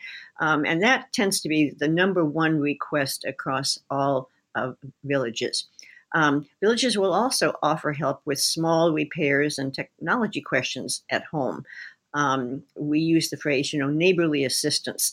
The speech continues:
<laughs> usually, um, and, and meals and assistance when returning, you know, from the hospital. Um,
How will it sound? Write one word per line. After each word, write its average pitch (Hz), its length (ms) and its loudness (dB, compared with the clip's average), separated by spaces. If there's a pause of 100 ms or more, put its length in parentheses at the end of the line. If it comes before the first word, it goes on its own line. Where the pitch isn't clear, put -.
(100)
<laughs> - 80 -12
usually, 113 540 -4 (300)
um, 151 260 0 (160)
and, 160 300 2
and 170 180 2
meals 208 520 2 (280)
and 151 380 4
assistance 165 580 -2
when 156 120 0
returning, 175 520 -2
you 180 140 -4
know, 170 60 -2
from 185 220 -2
the 202 100 0
hospital. - 580 -4 (880)
Um, 160 480 2